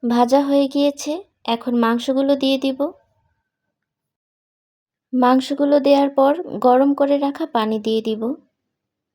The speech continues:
প্রথমে ওই পানিটা থেকে মাংসের কড়াইটা ধুয়ে পানি দিচ্ছি। এখন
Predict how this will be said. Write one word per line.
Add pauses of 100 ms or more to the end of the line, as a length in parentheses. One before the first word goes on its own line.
(560)
প্রথমে
ওই
পানিটা
থেকে
মাংসের
কড়াইটা
ধুয়ে
পানি
দিচ্ছি। (2250)
এখন